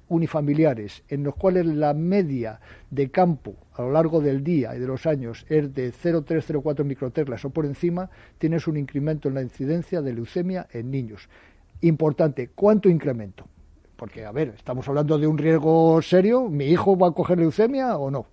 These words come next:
Entonces, la prevalencia, la frecuencia de leucemia en condiciones normales, en la población normal, es de cinco casos en cien mil al año. Cinco casos en cien mil niños, en condiciones normales. Si tú duplicas, que es lo que parece, la incidencia, es que serían,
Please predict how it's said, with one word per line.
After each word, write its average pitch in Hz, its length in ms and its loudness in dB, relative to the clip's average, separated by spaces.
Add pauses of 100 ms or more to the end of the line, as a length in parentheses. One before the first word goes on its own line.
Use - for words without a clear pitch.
Entonces, 127 340 -6 (440)
la 127 140 -2
prevalencia, 143 600 2
la 123 60 -4
frecuencia 175 440 0
de 170 60 4
leucemia 127 420 -2
en 113 80 -10
condiciones 143 460 -4
normales, 147 480 -6
en - 40 -10
la 110 40 -10
población 120 340 -8
normal, 151 240 -4
es 151 160 -2
de 123 180 -6 (280)
cinco 185 340 -2
casos 180 360 -6
en 135 120 -2
cien 131 400 -6
mil 180 220 -4
al 135 100 -6
año. 151 240 -6 (560)
Cinco 185 440 0
casos 180 320 0
en 139 80 0
cien 131 240 -4
mil 147 180 0
niños, 123 440 -6
en 120 80 -16
condiciones 123 300 -4
normales. 117 480 -6 (380)
Si - 240 0
tú 220 320 4 (180)
duplicas, 151 800 0
que 151 120 -2
es 143 40 2
lo 151 80 2
que 143 100 0
parece, 131 520 -4
la 127 200 -4
incidencia, 165 720 0
es 156 140 -2
que 190 100 2
serían, 185 440 2